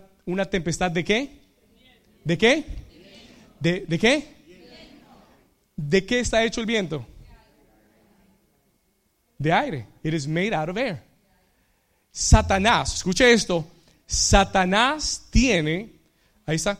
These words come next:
Satanás tiene la potestad de crear tempestades de viento. Porque él es el príncipe de la potestad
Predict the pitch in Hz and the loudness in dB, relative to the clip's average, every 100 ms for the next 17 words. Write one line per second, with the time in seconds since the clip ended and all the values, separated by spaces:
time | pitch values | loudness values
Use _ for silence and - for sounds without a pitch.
0 | - - 190 180 180 202 277 262 - - | -12 -6 -4 0 2 2 2 -2 -2 4
1 | 254 214 160 151 196 208 _ _ _ _ | 6 6 2 -2 -2 -8 _ _ _ _
2 | _ _ _ - 170 165 185 180 165 151 | _ _ _ -6 -4 -2 -2 -2 -2 -2
3 | - 233 175 139 170 175 - - _ _ | 2 4 4 2 -2 -8 -12 -12 _ _
4 | _ _ _ _ _ 143 165 175 165 185 | _ _ _ _ _ -4 -2 0 0 0
5 | 190 190 170 160 156 - 202 143 135 143 | 0 -2 -4 -2 -2 0 0 0 -4 -4
6 | - - - - - 143 139 143 120 104 | -4 -4 -12 -18 -8 -4 -2 -2 -2 -8
7 | - _ _ _ _ _ _ _ _ _ | -18 _ _ _ _ _ _ _ _ _
8 | _ _ _ _ _ _ _ _ _ 277 | _ _ _ _ _ _ _ _ _ _
9 | 269 226 _ _ _ 247 _ _ _ _ | _ _ _ _ _ _ _ _ _ _
10 | _ _ _ _ - 180 180 180 170 208 | _ _ _ _ -2 -2 2 2 4 4
11 | 208 202 180 151 240 254 185 156 156 160 | 2 2 0 0 2 4 2 0 0 -2
12 | 170 - _ _ _ - 160 156 - 160 | -4 -14 _ _ _ 0 2 2 0 -2
13 | - 131 - 196 135 | -2 -4 2 2 2